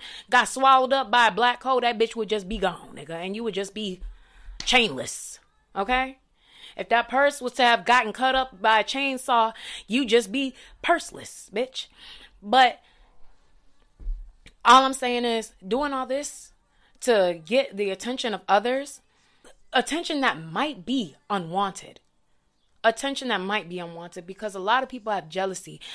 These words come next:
because they think these material items bring them success, bring them wealth, bring them everything, when it brings you nothing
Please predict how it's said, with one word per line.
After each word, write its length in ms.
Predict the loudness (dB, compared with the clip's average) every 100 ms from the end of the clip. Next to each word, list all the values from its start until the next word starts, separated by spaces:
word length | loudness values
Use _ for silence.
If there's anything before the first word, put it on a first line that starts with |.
| -14 -10
because 280 | -4 0 0
they 100 | 0
think 420 | -2 -4 -4 -10
these 220 | -12 -12 -10
material 600 | -12 -8 -6 -4 -6 -2
items 680 | 2 2 0 -6 -14 -18 -20 _ _ _ _ -20 _
bring 320 | 2 4 4
them 140 | -2 -6
success, 640 | -10 -8 -4 -4 -4 -14
bring 280 | -2 0 0
them 220 | -4 -4
wealth, 260 | -2 -2 -4
bring 400 | -6 -2 0 -2
them 180 | -6 -4
everything, 640 | 0 0 0 -6 -14 -14 -20 _ _ _ _ _ _ _ _
when 200 | -2 2
it 120 | 2 0
brings 300 | -2 -2 -4
you 120 | -6
nothing 560 | -2 2 2 0 -14